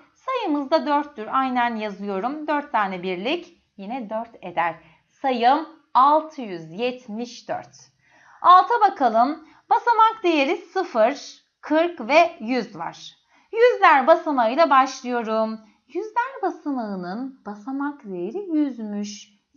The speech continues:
Sayımız birdir. Çünkü bir tane yüz, yüz eder. Onlar basamağında kırk var.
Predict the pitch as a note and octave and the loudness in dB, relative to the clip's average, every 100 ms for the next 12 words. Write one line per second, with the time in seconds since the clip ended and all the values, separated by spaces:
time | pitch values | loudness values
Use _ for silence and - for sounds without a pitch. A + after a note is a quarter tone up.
0 | _ A3 A3 G3+ G#3+ E4+ G4 - _ _ | _ -12 -8 -6 0 0 0 -10 _ _
1 | F#3 G#3 G3+ D#3 C#3 - _ _ - D4 | -8 -6 -6 -8 -14 -18 _ _ -8 -8
2 | B3 G#3+ C4+ C4 G3 E3+ E3 F#3 D4+ F4+ | -6 -8 -8 -8 -8 -8 -10 -8 -6 -6
3 | F4+ _ _ - G3 D#3+ D3+ - - _ | -8 _ _ -14 -10 -10 -12 -14 -16 _
4 | _ _ - D4 F4 G4+ A4 G4+ F4 D4+ | _ _ -2 2 4 4 2 -2 -4 -4
5 | C4 B3 G#3 G#3 - E4 - G3 G3+ D4 | -4 -4 -6 -8 -8 -8 -6 0 2 2